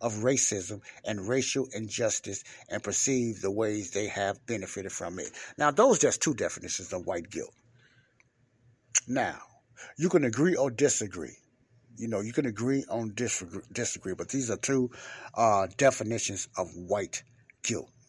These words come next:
I hope you understand the definitions. White guilt to me is when a, a white person just feel ashamed of what happened in the past with slavery and oppression and stuff,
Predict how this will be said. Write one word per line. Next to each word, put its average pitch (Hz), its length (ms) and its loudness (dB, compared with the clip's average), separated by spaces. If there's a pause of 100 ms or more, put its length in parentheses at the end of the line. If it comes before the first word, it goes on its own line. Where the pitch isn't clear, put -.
I - 60 -4
hope 123 220 0
you 120 100 -2
understand 107 680 -2
the 92 60 -8
definitions. 98 760 -4 (380)
White 151 240 8
guilt 151 180 4
to 131 120 -2
me 139 160 2
is 110 180 -2
when 123 260 -2
a, 104 80 0 (140)
a 110 100 0
white 123 320 0
person 123 340 -4
just 117 220 -2
feel 117 240 0
ashamed 120 540 0
of 101 80 -4
what 120 160 2
happened 107 320 -6
in 110 80 -4
the 107 80 -4
past 110 420 -2 (220)
with 104 120 -4
slavery 117 720 0 (420)
and 117 140 -4
oppression 117 640 0
and 107 80 -2
stuff, - 360 0